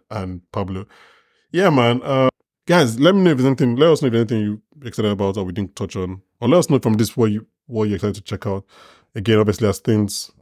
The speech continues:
hopefully start getting dated, we'll share that. I'll probably be sharing things like this on my newsletter. "Oh, this show got a date," or whatever on the newsletter.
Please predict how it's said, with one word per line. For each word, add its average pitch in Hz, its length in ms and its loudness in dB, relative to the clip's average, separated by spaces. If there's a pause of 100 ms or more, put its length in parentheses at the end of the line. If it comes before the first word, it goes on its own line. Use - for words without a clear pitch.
(140)
hopefully 104 360 -2
start 98 200 -4
getting 98 240 -4
dated, 92 400 -6
we'll 90 440 -8 (480)
share - 280 -4
that. 95 100 -2
I'll 101 160 4
probably 208 200 2
be - 60 -8
sharing 110 200 2
things 110 200 0
like 101 100 2
this 98 200 -2
on 101 180 -6
my 92 120 0
newsletter. 95 380 -2
"Oh, 107 180 0
this 95 140 -4
show 95 260 -2 (240)
got 101 100 0
a 92 60 0
date," 87 420 -4 (480)
or 107 100 -4
whatever 92 260 2
on 90 140 2
the 90 80 0
newsletter. 90 500 -2